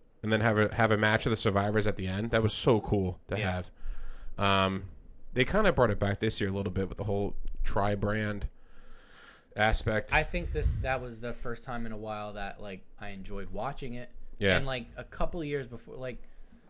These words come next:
Speaker 2: so that was last year. That was twenty nineteen. So, like, sixteen, seventeen, eighteen, something like that. I think it was, like, sixteen, seventeen. They had some really good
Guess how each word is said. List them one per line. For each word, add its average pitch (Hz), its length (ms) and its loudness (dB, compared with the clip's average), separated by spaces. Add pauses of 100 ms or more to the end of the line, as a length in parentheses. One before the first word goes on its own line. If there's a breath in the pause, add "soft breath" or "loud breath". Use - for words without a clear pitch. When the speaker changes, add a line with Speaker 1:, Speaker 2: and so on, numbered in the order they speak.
(480 soft breath)
Speaker 2:
so 123 280 -2
that 117 200 0
was 104 120 -6
last 104 360 -16
year. 110 120 -10
That 104 120 -10
was 101 120 -16
twenty 101 260 -12
nineteen. 107 520 -12
So, 104 240 -12
like, 104 220 -10 (1160)
sixteen, 147 1200 -6
seventeen, 123 600 -10
eighteen, 120 560 -12
something 127 260 -10
like 123 180 -12
that. 123 160 -10
I 131 40 -10
think 185 200 -4
it - 20 -2
was, 180 100 -6
like, 139 140 -2
sixteen, 120 380 -10
seventeen. 110 520 -8
They 104 80 -8
had 107 220 -8
some 101 240 -12
really 98 240 -10
good 98 340 -10